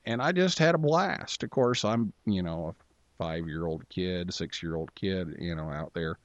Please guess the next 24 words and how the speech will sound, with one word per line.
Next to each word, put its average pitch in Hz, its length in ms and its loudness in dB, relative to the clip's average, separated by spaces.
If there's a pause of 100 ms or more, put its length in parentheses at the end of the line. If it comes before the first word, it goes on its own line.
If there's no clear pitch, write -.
(600)
Um, 87 420 0
and 95 160 2
then, 104 500 6
you 101 140 0
know, 92 220 0
I 92 60 2
remember 95 440 2
a 80 60 -2
couple 101 320 -2
of 95 40 -4
years 85 280 -2
later, 101 640 0
you 92 160 -2
know, 87 360 -2 (400)
then, 101 440 2
uh, 76 240 -2 (1300)
I 87 80 -4
had 87 220 -2
my 78 120 -2
general, 76 680 0
and 82 100 -8
so 82 480 -4 (180)
I 80 120 -6
could - 200 -12